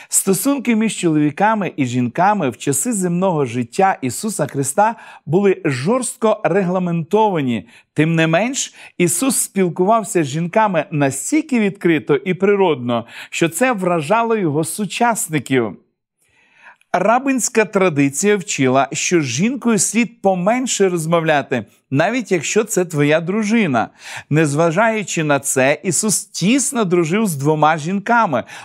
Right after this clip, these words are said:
Марфою і Марією, в чиєму домі він неодноразово гостював, що було незвично для того часу. Готовність Марфи служити чоловікові, який не належав до її сім'ї,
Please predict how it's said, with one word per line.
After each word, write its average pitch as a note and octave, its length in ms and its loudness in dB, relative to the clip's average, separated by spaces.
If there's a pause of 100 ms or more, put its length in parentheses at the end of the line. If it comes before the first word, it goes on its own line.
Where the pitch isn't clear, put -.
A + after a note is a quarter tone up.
Марфою D3+ 760 0
і F3 100 2
Марією, D#3 640 2 (260)
в - 80 -14
чиєму B3+ 340 0
домі G#3 360 0
він G3 360 -2
неодноразово D#3 840 2
гостював, C#3+ 720 0 (200)
що - 220 0
було E3+ 400 2
незвично D#3+ 720 0
для D3+ 200 0
того C3 300 0
часу. D3+ 640 -2 (1300)
Готовність A#3+ 760 0
Марфи E3 680 2
служити G#3 560 -2
чоловікові, G3 760 0 (220)
який F#3+ 340 2
не F#3 160 0
належав F#3 540 0
до D#3 120 0
її F#3 220 -2
сім'ї, D3 640 -2